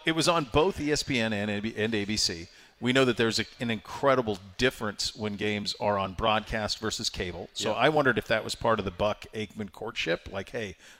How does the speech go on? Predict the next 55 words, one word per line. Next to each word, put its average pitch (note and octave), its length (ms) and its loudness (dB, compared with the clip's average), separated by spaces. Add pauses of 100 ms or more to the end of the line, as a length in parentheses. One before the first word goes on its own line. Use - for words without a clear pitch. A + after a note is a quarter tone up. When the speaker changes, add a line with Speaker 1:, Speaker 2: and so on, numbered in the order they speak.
Speaker 1:
we're A2 100 -2
gonna A2 120 2
have G#2 120 0
some G#2+ 140 -4
games G2+ 220 -4
on F#2+ 120 -2
A G2 80 0
B G2 120 -4
C G2+ 220 -2
too." G#2+ 380 -2
Speaker 2:
Yep. G2+ 260 -4
Speaker 1:
You G#2 80 -2
wonder A#2 160 4
if B2 60 2
that A#2 140 2
was A2+ 120 0
part B2 180 4
Speaker 2:
Is A#2 100 4
Speaker 1:
of - 0 -
Speaker 2:
it - 80 6
Speaker 1:
the - 20 6
Speaker 2:
every B2 220 2
week, A#2+ 240 -6
or - 80 -4
is G#2+ 80 -8
it G2 80 -10
just G2 200 -10
some? A#2+ 220 -6 (240)
Speaker 1:
It A#2+ 80 -2
look, E3+ 180 2
I C#3 60 0
think F#3 140 2
it's, G3+ 80 -2
like, E3 100 -10
select. - 640 -4 (560)
Select B2 480 2
games A#2 260 2
are A2 60 -2
gonna G#2 160 0
be G2+ 120 0
simulcast G2+ 760 -2
on G#2 160 -4
both. A2 200 4
Speaker 2:
Huh, D3 120 0 (240)
okay. A2 160 0
Speaker 1:
It A2+ 80 0
feels F#3 260 8
like C3+ 220 4
you A#2+ 100 0
would A#2 120 2
want A2+ 240 2
'em F#2+ 80 -6
all. G#2+ 300 4
Speaker 2:
Why G#2 180 2
not? C3+ 240 -4